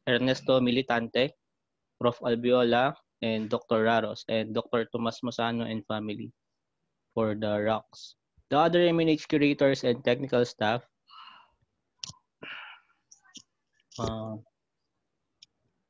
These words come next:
Lira Javier and later Marian Pulido and, uh, kung spelling pa si Sir, name ni Sir Ju-, Jun Lit, uh, after ninety-six, nineteen ninety-six, as well as Ariel Larona,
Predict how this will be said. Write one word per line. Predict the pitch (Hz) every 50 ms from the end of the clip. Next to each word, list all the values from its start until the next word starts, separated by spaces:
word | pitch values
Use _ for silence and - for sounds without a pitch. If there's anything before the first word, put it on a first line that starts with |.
| _ _ _ _ _ _ _ -
Lira | 131 131 139 151 147 151 143 139
Javier | 131 135 131 127 135 139 143 123
and | 123 123 120
later | 131 127 135 - 131 127 123
Marian | 120 127 127 131 131 127 135
Pulido | 135 - 127 127 127 127 127 123 123 120 120
and, | 113 117 113 117 113 113 117 120 _ _ _ _ _ _ _ _ _ _ _ _ - - _ _ _ -
uh, | 113 113 113 110 113 110 113 113 123 - _ _ _ - _ _ _ _ -
kung | - 123 117
spelling | - - 117 113 110 113 113 113
pa | - 120
si | - - 113 113 113 123
Sir, | - - - 117 117 _ _ -
name | 117 113 113 113
ni | 113
Sir | - - 113 113
Ju-, | 110 113 - -
Jun | - 123 135 143 139 135 127
Lit, | 131 135 135 135 _ _ _ _ _ _ _ _ _ _ _ - 120
uh, | 120 113 113 123 127
after | - - 143 131
ninety-six, | 127 131 131 135 135 131 - 135 - - - - -
nineteen | 139 127 135 143 147
ninety-six, | 139 139 135 - - 139 127 - - - _ _ _ _ -
as | 131 - -
well | 139 131 127 127
as | 123 127 - -
Ariel | - 131 123 127 131 131 131
Larona, | 131 135 127 123 123 120 117 113 113 113 120 123